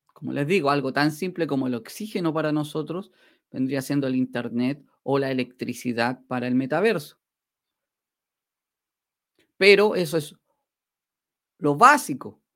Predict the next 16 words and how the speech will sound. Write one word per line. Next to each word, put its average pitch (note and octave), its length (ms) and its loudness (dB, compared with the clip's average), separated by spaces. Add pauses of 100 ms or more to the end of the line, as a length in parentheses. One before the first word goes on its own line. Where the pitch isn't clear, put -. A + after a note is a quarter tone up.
(280)
Tienen E3+ 300 -2
que D3+ 100 -4
haber D3+ 280 0
distintas G#3+ 1200 -6 (1080)
y B2 120 -6
muchas F3+ 360 -2
otras F3 280 -6
cosas D#3+ 400 -6
dentro D#3 340 -6
de G3 100 0
eso. - 280 -10 (720)
Y D3+ 100 -4
vamos D#3+ 380 4
a D#3+ 100 4
ir D#3+ 140 0
viéndolas D#3 640 -2